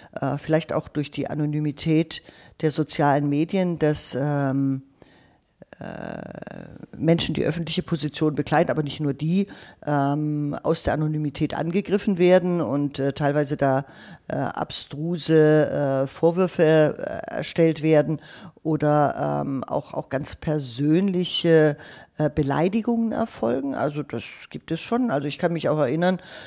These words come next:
vor, vor vielen Jahren, äh, wir sind damals als Studienakademie selbstständig geworden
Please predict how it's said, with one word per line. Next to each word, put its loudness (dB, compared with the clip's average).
vor, 2
vor -2
vielen 0
Jahren, 2
äh, 0
wir -2
sind -2
damals -2
als -6
Studienakademie -4
selbstständig -4
geworden 0